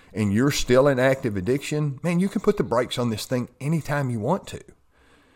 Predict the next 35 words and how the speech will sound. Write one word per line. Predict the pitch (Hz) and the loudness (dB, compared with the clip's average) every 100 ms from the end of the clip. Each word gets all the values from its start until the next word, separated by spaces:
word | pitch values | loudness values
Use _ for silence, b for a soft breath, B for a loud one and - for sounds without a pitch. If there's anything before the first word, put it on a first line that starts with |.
| b b b | b b b
If | 98 139 | -4 6
your | 175 170 | 8 8
life | 120 110 147 170 - | 8 8 8 4 0
in | 131 131 | 2 4
recovery | 107 - - 117 156 160 | 2 2 4 4 4 2
has | 123 110 | 0 -2
been | 123 117 | 0 2
a | |
revolving | 87 90 85 85 98 127 139 139 113 | 2 0 2 4 6 6 6 4 2
door | 85 98 120 110 | 2 4 6 4
of, | 90 82 - - | 4 -2 -10 -4
of | 90 90 82 78 | 0 0 -4 -10
a | - | -8
little | 85 101 | -4 -2
bit | 101 110 | 0 0
of | 98 | 0
time | 110 117 127 123 117 - | 0 0 0 -2 -6 -8
and | 101 | -4
then | 101 95 | -2 -2
back | 82 101 - | -2 -4 -4
to | 87 | -8
relapse, | 85 104 123 185 - - - - _ _ _ _ _ _ _ _ _ _ _ _ _ _ _ _ _ _ _ - - | -6 -4 -4 -4 -6 -12 -16 -18 _ _ _ _ _ _ _ _ _ _ _ _ _ _ _ _ _ _ _ -14 -10
let | 117 | 0
me | 208 | 2
tell | 233 240 | 4 4
you, | 117 | 4
you | 127 | 2
don't | 226 202 | 2 2
ever | 196 | 2
have | 156 175 | 0 -2
to | 113 | -2
live | 110 127 | 0 0
like | 101 90 | 0 -2
that | 90 76 | -4 -6
again. | 80 147 254 - - | -4 -4 -4 -6 -16